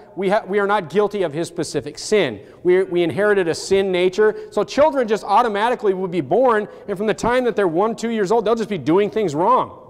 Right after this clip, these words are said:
They'll just be, you know, messing things up, and, you know, then when they're two or three, they're gonna, you know, they're gonna lie to you. "Did you take the cookie?" "No, I didn't take the cookie."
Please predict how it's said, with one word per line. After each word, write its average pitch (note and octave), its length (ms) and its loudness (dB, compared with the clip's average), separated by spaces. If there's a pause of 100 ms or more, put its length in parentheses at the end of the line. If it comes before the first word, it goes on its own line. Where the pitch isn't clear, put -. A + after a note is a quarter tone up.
(440)
They'll F3 100 2
just A3+ 160 0
be, G#3+ 340 -2 (280)
you D#3+ 100 2
know, F#3+ 480 -2
messing G#3 420 -2
things A3 300 0
up, G3+ 460 4
and, E3+ 140 -4
you F3 100 -2
know, F3+ 200 0
then F#3 220 -2
when G3 100 0
they're F#3+ 140 0
two G#3 280 -2
or F#3+ 120 4
three, F#3 400 0
they're F3+ 140 4
gonna, F3+ 240 0
you D3+ 160 -4
know, E3 60 -2
they're F#3 100 0
gonna F#3 140 0
lie C#3+ 300 2
to E3+ 60 -2
you. F3 320 2
"Did D3 120 -4
you F3 100 -4
take F3 180 -4
the D#3 60 -4
cookie?" F3 340 -2
"No, E3+ 380 0
I E3 60 -2
didn't E3+ 140 -4
take F3 160 -4
the D#3+ 80 -6
cookie." F#3 440 -2